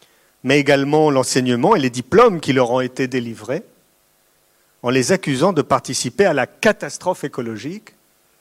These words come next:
destructrice de la biosphère, et en cherchant à trouver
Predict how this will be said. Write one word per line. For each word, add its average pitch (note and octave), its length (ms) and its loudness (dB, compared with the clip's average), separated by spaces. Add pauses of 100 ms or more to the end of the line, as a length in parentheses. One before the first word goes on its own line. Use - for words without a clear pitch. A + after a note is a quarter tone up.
(380)
destructrice D3 680 -4
de C3+ 80 0
la A#2 140 2
biosphère, C#3+ 840 -2 (500)
et D3+ 160 4
en D3+ 100 4
cherchant F#3+ 800 0
à C3+ 140 -2
trouver D3+ 680 -2